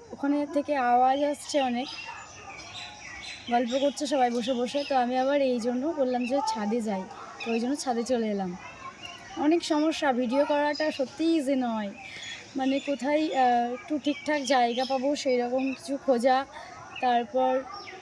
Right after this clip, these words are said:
মানে একটা প্রপার জায়গা না হলে না ভালো লাগে না। আর, আর আমি তো একটা গ্রামের মধ্যে থাকি, এবার সেই রকমভাবেই ভিডিও করতে হয়,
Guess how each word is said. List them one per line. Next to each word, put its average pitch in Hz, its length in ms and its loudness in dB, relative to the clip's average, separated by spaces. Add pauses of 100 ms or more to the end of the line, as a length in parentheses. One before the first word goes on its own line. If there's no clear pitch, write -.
মানে 330 100 4
একটা 359 120 2
প্রপার 302 420 2
জায়গা 254 400 2
না 285 140 0
হলে 302 160 0
না 330 100 4
ভালো 226 280 -2
লাগে 233 200 2
না। 202 200 -4 (640)
আর, 240 400 0 (600)
আর 349 60 6
আমি 294 240 2
তো 320 100 0
একটা 330 160 -2
গ্রামের 240 400 2
মধ্যে 254 280 -2
থাকি, 233 380 -4 (720)
এবার 269 200 -2
সেই 262 380 0
রকমভাবেই 285 840 2
ভিডিও 269 320 4
করতে 262 400 0
হয়, 247 280 2